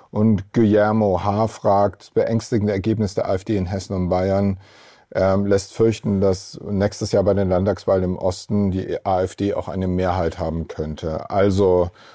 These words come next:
um das letztere Thema anzusprechen, halte ich, wenn jetzt keine Lernkurve erkennbar ist, für absolut möglich.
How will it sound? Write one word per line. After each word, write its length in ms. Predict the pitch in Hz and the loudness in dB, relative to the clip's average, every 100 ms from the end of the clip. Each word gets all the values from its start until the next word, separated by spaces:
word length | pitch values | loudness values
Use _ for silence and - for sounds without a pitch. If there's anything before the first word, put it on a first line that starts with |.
| - - | -14 -2
um 140 | 98 | 0
das 160 | 95 101 | 0 0
letztere 440 | 107 - 113 110 | 0 0 -2 0
Thema 360 | - 107 104 92 | 0 -2 -2 -2
anzusprechen, 680 | 113 120 - 120 113 117 | -8 -10 -6 -4 -2 -2
halte 200 | 110 104 | 0 0
ich, 260 | 117 - - - | 0 -2 -12 -6
wenn 340 | 98 110 110 | 0 2 4
jetzt 280 | 98 92 - | 2 -2 -8
keine 260 | 104 101 | -4 0
Lernkurve 840 | 98 95 104 131 117 110 95 87 - | 2 2 2 -2 -2 -2 -2 -2 -6
erkennbar 640 | 87 - 92 92 90 90 | -8 -8 -6 -4 -4 -4
ist, 200 | 101 95 | -6 -6
für 160 | - - | -6 -8
absolut 440 | - 107 98 98 | -8 -4 -2 -2
möglich. 720 | 90 92 - 131 147 180 - | -2 0 -2 -2 -4 -4 -14